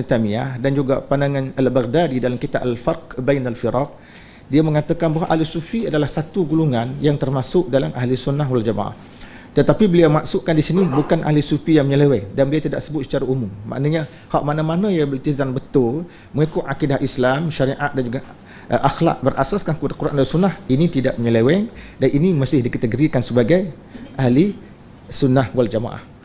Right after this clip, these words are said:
Adapun yang menyeleweng, itu tidak menjadi perbicaraan kita. Yang menyeleweng tidak menjadi perbicaraan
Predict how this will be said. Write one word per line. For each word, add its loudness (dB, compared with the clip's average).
Adapun 2
yang 2
menyeleweng, 2
itu -4
tidak 0
menjadi 0
perbicaraan -2
kita. -10
Yang 2
menyeleweng 6
tidak 0
menjadi 0
perbicaraan -2